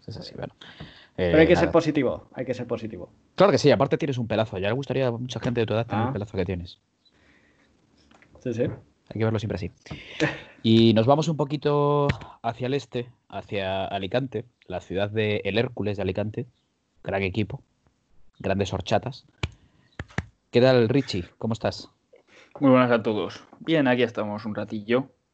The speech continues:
Speaker 3: A hablar
Speaker 1: Bien.
Speaker 3: un poquito de las novedades sobre los videojuegos y esas cosillas.
Speaker 1: ¿Estás bien? ¿Qué tal el clima por,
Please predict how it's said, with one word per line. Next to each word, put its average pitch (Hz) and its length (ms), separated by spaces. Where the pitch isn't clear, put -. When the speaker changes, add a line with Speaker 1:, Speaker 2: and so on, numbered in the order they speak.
Speaker 3:
A - 60
hablar 101 200
Speaker 1:
Bien. - 20
Speaker 3:
un 104 100
poquito 104 380
de 98 240
las 110 240
novedades 139 680
sobre 98 200
los 101 100
videojuegos 104 480
y 104 60
esas 101 180
cosillas. - 500
Speaker 1:
¿Estás 101 220
bien? 113 180
¿Qué 107 120
tal 110 160
el 104 220
clima 98 280
por, 92 380